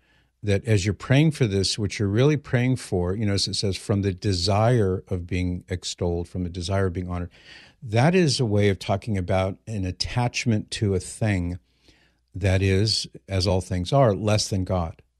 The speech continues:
And the more we become detached from the de-, from the desires for things, the more we are free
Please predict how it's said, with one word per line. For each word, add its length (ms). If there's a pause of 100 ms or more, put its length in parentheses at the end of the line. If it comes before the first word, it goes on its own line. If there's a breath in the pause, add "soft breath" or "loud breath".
(760)
And 180
the 60
more 340
we 120
become 480
detached 720
from 300
the 160
de-, 340 (120)
from 220
the 80
desires 680
for 220
things, 920 (1400)
the 300
more 480
we 300
are 560 (140)
free 840